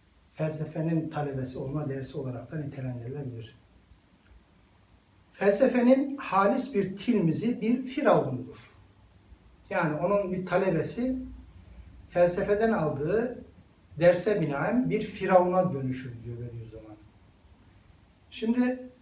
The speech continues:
burada felsefeyi de ikiye ayırt etmek gerekir. Kur'an'la barışık olan felsefe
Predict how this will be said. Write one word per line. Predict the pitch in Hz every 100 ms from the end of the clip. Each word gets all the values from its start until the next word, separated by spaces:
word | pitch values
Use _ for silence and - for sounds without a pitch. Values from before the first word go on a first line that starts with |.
| -
burada | 165 214 220 -
felsefeyi | 202 202 214 - 214 202
de | 196
ikiye | - - 208
ayırt | 160 156 143
etmek | 143 147 143
gerekir. | 147 139 135 226 226
Kur'an'la | - 196 165 196 190 160
barışık | 151 151 196
olan | 202 208 208
felsefe | 214 202 214 - 233 240